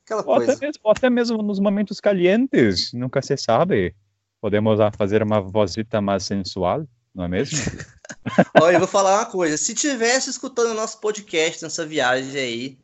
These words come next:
Speaker 1: essa viagem, ao invés do Rock Balboa, ia ser muito mais divertida. Fica a dica.
Speaker 2: <laughs> Boa. E agora eu vou falar o Instagram desses dois grandes boxeadores, fãs de Rock Balboa. O primeiro é o Lucas Leite, que o Instagram é Lucas Leite B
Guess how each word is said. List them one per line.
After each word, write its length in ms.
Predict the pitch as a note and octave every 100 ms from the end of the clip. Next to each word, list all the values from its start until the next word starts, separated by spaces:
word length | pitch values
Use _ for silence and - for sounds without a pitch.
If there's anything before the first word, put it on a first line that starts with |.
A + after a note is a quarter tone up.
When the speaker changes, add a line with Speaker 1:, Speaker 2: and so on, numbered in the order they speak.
| _
Speaker 1:
essa 240 | - C3 D3+
viagem, 500 | D3+ B2 B2+ D3 D#3
ao 80 | C#3+
invés 300 | D3 C#3+ D3+
do 80 | D3+
Rock 180 | D3 D3
Balboa, 340 | C3+ B2 C3+
ia 80 | C#3+
ser 180 | - C#3
muito 260 | C3+ D#3+
mais 160 | E3 D#3+
divertida. 520 | D#3 C3+ - - - _ _ _ _ - -
Fica 200 | - E3+
a 40 | C3+
dica. 380 | A#2+ - - - A#2+ - _
Speaker 2:
<laughs> 400 | _ - _ C#3+
Boa. 420 | G2+ G2+ G#2 G2 F2+ _ _ _
E 80 | D3+
agora 260 | D#3 F3 G3
eu 40 |
vou 100 | F3+
falar 440 | E3+ E3 E3+ F3
o 60 | F3
Instagram 420 | D#3+ D3 B2 D#3
desses 360 | C#3+ - A#2+ G2+
dois 300 | C#3+ F3 B2
grandes 420 | C3+ D#3+ C#3 A#2
boxeadores, 1120 | G#2+ A2 D#3+ - D3 A2+ D3 D#3 D3+ B2 - -
fãs 240 | F3 F3 C#3+
de 100 | C#3+
Rock 280 | C3 D#3+ C#3
Balboa. 640 | B2+ A2+ A#2+ B2+ G2 F2+ - _ _ _ -
O 80 |
primeiro 340 | A2 D3 E3+ F3
é 20 |
o 60 | D#3
Lucas 600 | C#3 E3+ G3+ G3 D#3+ -
Leite, 500 | C3 D#3+ E3+ - F#3
que 120 | -
o 40 | D3
Instagram 380 | - C#3 C3+ B2
é 80 | -
Lucas 500 | D3+ F#3+ A3 G3 -
Leite 460 | A#2 D3 F#3 - D#3
B 260 | G#2+ D3